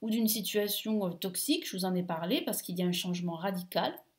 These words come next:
vers un nouveau départ, vers de nouveaux projets. Vous allez enfin vous sentir à, à votre place,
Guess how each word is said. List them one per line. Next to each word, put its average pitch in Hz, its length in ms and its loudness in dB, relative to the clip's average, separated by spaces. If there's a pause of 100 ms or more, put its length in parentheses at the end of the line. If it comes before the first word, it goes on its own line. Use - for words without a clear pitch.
(320)
vers 180 240 4
un 180 60 4
nouveau 214 260 6
départ, 214 480 4
vers 196 160 4
de 180 80 2
nouveaux 214 260 2
projets. 202 500 0 (300)
Vous - 80 0
allez 190 140 8
enfin 277 300 8
vous 254 80 4
sentir 220 440 0
à, - 180 4
à 240 60 8
votre 233 320 2
place, 208 480 4